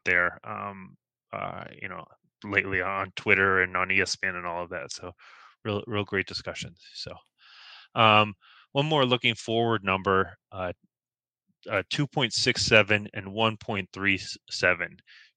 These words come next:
Two point six seven is the points per drive by Baltimore, fourth best. One point three seven is the points per drive allowed by Cincinnati, second best. So this is really going to be, I think, the, the kind of the crux of it, where we see,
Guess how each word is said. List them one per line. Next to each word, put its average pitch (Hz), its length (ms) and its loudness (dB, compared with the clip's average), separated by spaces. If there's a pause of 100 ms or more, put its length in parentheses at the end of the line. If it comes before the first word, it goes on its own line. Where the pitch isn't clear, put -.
Two 139 140 -8
point 143 240 -2
six - 280 -4
seven 101 280 4
is 95 160 -2
the 101 80 -2
points 127 340 -2
per - 200 -2
drive 95 380 2
by 90 120 4
Baltimore, 85 680 -6 (120)
fourth - 460 -2
best. - 460 -4 (420)
One 113 240 0
point 110 280 2
three 117 180 0
seven 98 320 2
is 95 180 -4
the 95 80 -10
points 107 300 -2
per - 160 -6
drive 92 340 0
allowed 87 640 0
by 90 100 -2
Cincinnati, 87 720 -2 (120)
second 98 460 4
best. - 420 -4 (360)
So - 140 -8
this 135 220 2
is 107 120 -4
really 104 200 2
going 95 200 -2
to 90 60 -10
be, 92 260 2
I 85 60 6
think, 87 260 0 (120)
the, 92 140 -2 (100)
the 92 100 -8
kind - 180 -10
of 85 80 -12
the 90 80 -10
crux - 420 -4
of 85 100 -8
it, 87 100 -12
where 98 160 0
we 90 120 -2
see, 90 360 -2